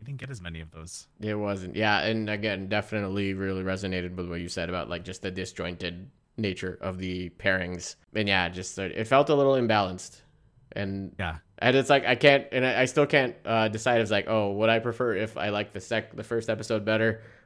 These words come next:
Speaker 2: or the second episode better? But it's like, I just wanna like them both, regard them both fairly equally, <laughs> you know?
Speaker 1: Mm-hmm.
Speaker 2: Um,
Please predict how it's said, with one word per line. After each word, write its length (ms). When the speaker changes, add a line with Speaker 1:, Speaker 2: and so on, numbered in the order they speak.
Speaker 2:
or 100
the 60
second 240
episode 260
better? 160
But 80
it's 100
like, 180
I 120
just 180
wanna 200
like 220
them 200
both, 260
regard 460
them 160
both 220
fairly 460
equally, 520
<laughs> 80
you 380
know? 280
Speaker 1:
Mm-hmm. 640
Speaker 2:
Um, 480